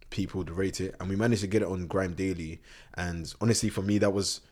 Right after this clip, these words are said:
like, a major thing. And it was a major, one of the things that I wanted to do in this year is just be like, "All right, cool, I'm not a TikTok rapper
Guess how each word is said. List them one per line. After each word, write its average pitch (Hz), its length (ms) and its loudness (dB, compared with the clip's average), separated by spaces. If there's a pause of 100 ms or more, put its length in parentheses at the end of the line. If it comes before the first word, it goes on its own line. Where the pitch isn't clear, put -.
like, 90 140 -4
a 98 40 0
major 95 360 0
thing. 98 200 -2
And 90 160 -2
it 90 140 -6
was 90 160 -4
a 87 60 -2
major, 90 600 0 (1120)
one 113 160 8
of 117 80 10
the 113 80 12
things 107 400 4
that 80 100 4
I 95 60 4
wanted 95 480 0
to - 100 -2
do 95 200 2
in 90 100 0
this 90 240 -2
year 85 260 -2 (360)
is 85 160 -2
just 95 240 -2
be 95 100 2
like, 87 220 -2
"All 92 40 2
right, 90 140 0
cool, - 180 -2
I'm 90 120 0
not 95 100 0
a - 40 -6
TikTok - 420 -2
rapper 87 400 0